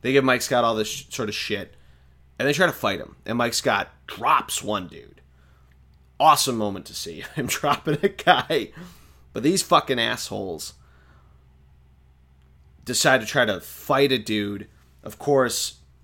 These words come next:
people in, you know, across the, you know, across national media say, "Oh,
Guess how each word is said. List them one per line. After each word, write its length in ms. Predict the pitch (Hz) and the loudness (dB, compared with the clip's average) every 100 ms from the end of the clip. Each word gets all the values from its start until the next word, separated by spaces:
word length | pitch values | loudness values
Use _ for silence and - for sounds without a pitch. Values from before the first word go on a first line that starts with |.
| _ - | _ -10
people 300 | 139 117 117 | -8 -6 -6
in, 220 | 104 92 - | -6 -8 -6
you 240 | 107 101 | -4 -4
know, 140 | 92 87 | -8 -12
across 360 | - 113 104 | -6 -6 -6
the, 260 | - 101 - - | -8 -10 -12 -10
you 160 | 101 | -10
know, 60 | 92 | -8
across 300 | - 104 - | -6 -6 -6
national 320 | 101 - 107 | -8 -8 -6
media 240 | 123 117 | -4 -4
say, 120 | 107 101 | -2 4
"Oh, 340 | 131 117 107 | 4 4 -2